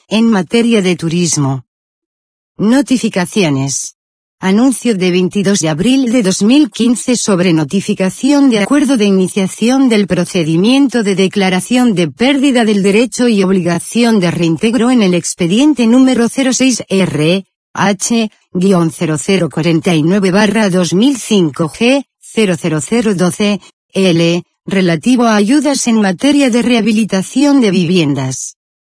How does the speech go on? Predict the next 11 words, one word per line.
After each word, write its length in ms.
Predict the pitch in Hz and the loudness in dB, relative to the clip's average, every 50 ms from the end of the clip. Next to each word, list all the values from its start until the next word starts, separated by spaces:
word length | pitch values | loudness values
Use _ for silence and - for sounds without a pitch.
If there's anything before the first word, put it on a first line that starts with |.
| _ _ _ _ _ _ _ _ _ _ _ _ | _ _ _ _ _ _ _ _ _ _ _ _
Consejería 920 | _ - 226 226 226 196 - 214 190 - - 165 156 165 220 262 302 294 | _ -2 0 0 0 0 -2 -2 -4 -4 -4 -4 -2 0 2 2 2 4
de 120 | 269 254 226 | 2 2 2
Agricultura, 960 | 208 208 208 208 170 - 175 156 143 - 233 240 220 214 220 220 226 202 - _ _ _ - | 2 0 0 -2 -2 -4 -6 -4 -2 -2 0 2 2 2 2 0 0 -4 -6 _ _ _ -6
Desarrollo 760 | 160 214 226 - - 202 175 190 202 226 214 196 208 185 | -2 -2 -2 0 -2 -2 -2 0 0 0 2 0 0 0
Rural, 560 | 185 175 170 175 185 180 175 165 165 165 170 - _ _ _ _ | 0 0 0 0 2 2 2 2 2 0 -2 -4 _ _ _ _
Medio 460 | - 208 226 220 208 226 214 202 190 - | -4 -2 0 0 0 2 0 0 0 -2
Ambiente 680 | - 175 190 185 190 208 226 233 220 180 190 170 - - | -2 0 0 2 2 2 2 0 0 0 -2 -4 -4 -4
y 220 | - 185 175 180 170 | -4 -2 0 2 2
Energía. 760 | 156 156 156 160 120 - - 214 196 151 139 127 131 131 - _ _ _ _ _ _ _ _ _ _ _ _ _ _ _ _ _ _ _ | 2 2 0 -2 -4 -8 -4 -2 -2 -2 -2 -4 -6 -8 -14 _ _ _ _ _ _ _ _ _ _ _ _ _ _ _ _ _ _ _
Instalaciones 1040 | - 226 233 220 202 - - 208 185 180 180 - - - 285 294 285 269 254 233 190 | 0 0 2 0 0 -2 -4 -2 -2 -2 -2 -2 -2 0 2 2 4 2 2 0 0
eléctricas. 920 | 202 190 220 208 - - - 175 180 123 - 143 127 127 - - - - | 0 0 0 0 0 -2 -2 -2 -2 -2 -2 -4 -4 -4 -6 -8 -10 -14